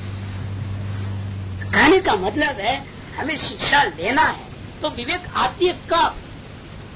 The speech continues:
ये करना है या वो करना है। विवेक तब जगती है जब आप अन्य चीजों को,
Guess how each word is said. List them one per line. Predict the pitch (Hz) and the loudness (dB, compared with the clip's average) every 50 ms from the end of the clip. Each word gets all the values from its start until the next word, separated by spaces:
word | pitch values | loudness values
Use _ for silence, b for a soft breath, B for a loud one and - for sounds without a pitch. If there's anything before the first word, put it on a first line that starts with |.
| - - - - | -14 -12 -8 -2
ये | 175 247 294 | 2 2 2
करना | 285 - 277 269 277 302 339 | 2 2 0 0 2 2 2
है | 349 | 4
या | 359 349 | 4 6
वो | 359 349 | 6 4
करना | 339 - 320 285 269 254 | 4 2 0 0 0 -2
है। | - 180 | -2 -2
विवेक | 202 - - - 196 208 220 311 320 - - - | -6 -8 -6 -2 -2 0 0 -2 -2 -2 0 2
तब | 359 381 - - | 2 2 2 0
जगती | 330 302 311 - - 247 | -2 -2 -2 -4 -8 -8
है | 220 185 - - - - - | -8 -8 -8 -10 -14 -6 -2
जब | 269 262 262 - | -2 -2 0 2
आप | 226 233 240 - 262 | 0 0 0 0 -4
अन्य | 226 226 233 247 | -6 -6 -8 -8
चीजों | - - 208 190 196 - | -10 -12 -12 -10 -10 -12
को, | - - - | -12 -12 -12